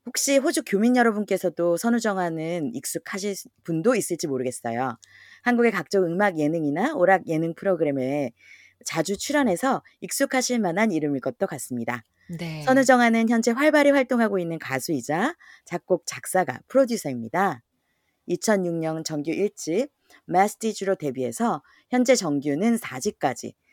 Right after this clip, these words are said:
Speaker 1: 또 수많은 싱글 앨범과 오에스티 등을 발명한, 발매한 아티스트입니다. 특히 이천십삼 년 정규 이 집 앨범을 통해서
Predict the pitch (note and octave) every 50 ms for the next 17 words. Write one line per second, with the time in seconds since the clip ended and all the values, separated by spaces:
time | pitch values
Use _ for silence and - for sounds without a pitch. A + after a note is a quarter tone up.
0 | _ _ _ _ _ _ - G3 F#3+ F#3 - - D4 D#4 D#4 D4 C4 A#3 G#3+ G#3
1 | - - A#3 A3 G#3+ G3 D#3+ C#3+ B2 C3 B2 B2+ C3+ - G#3+ G3+ D3+ - - F3
2 | F#3 G3 F#3+ - - G#3 F3 - D3 D3+ D3 C#3+ D#3+ G3 A#3 A#3+ - D3 C3 B2+
3 | B2+ A#2+ A#2+ B2+ D#3+ G#3+ C4+ - _ _ _ _ - D#3 D3+ D#3+ E3+ F#3 G3 F3+
4 | D#3+ C3+ B2+ D#3 G#3+ C#4 C#4+ _ - - - - C#3+ D3 - - F3 - - C#3
5 | B2 A#2 A2+ A2+ A#2 A2+ _ _ _ _ _ _ _ _ _ _ _ _ _ _
6 | - - C#4 - - A#3+ G#3+ - - A#3 A3+ - B3 - - C#4 B3+ B3+ B3+ B3
7 | A#3+ A3+ G#3 F#3 F3+ F3 G3 - F3 G3 G3+ - C4+ A3+ A#3+ A3+ G#3 G#3 G3 F#3+
8 | F3+ - - E3 D3 D3 D3+ - C4+ B3 F3